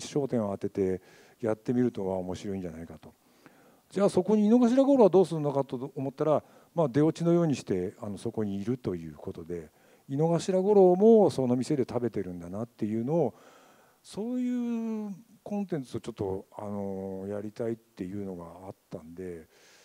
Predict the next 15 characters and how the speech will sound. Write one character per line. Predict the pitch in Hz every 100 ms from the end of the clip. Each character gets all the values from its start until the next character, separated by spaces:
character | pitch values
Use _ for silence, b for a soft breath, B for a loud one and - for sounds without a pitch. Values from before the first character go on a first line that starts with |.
| b b b
そ | - - 185
れ |
を | 196
十 | 180 165 185
月 | 175 170 180
に | 156 113 101 90 90 - _ _
や | - 107
る | 110
の | 107 90
は |
ど | 95 104
う | 92
だ |
ろ | 85
う | 78